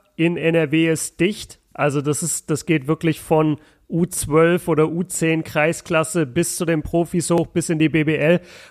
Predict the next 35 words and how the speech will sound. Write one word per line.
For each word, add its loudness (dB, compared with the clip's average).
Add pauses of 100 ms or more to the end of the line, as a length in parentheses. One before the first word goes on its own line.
Und 0
soweit 4
ich -4
weiß, 2
gilt 2
es -6
mittlerweile 2
für -8
ganz 2
Deutschland 0
oder -2
spätestens, -2
wenn 0
ihr -2
den 0
Podcast -2
hört, 2 (260)
wird 2
in 0
ganz 0
Deutschland 2
der 2
Basketball 0
zu 2
sein. 2 (260)
Das -2
ist -8
ziemlich 0
heftig, 0
sowas 0
habe 0
ich -4
noch -2
nie 0
erlebt 2